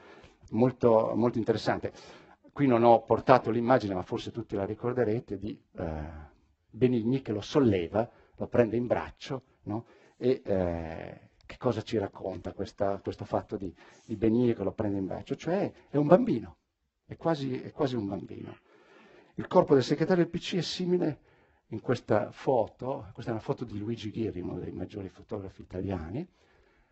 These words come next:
è l'ultimo comizio al Festival Unità di Reggio Emilia, nel millenovecentottantatré, e, eh,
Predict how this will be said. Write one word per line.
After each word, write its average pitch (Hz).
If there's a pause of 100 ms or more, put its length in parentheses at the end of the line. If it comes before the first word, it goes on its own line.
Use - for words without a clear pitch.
è -
l'ultimo 175 (180)
comizio 165 (160)
al 107
Festival 131
Unità 110
di 117
Reggio 104
Emilia, 95
nel -
millenovecentottantatré, 147 (1120)
e, 175
eh, 104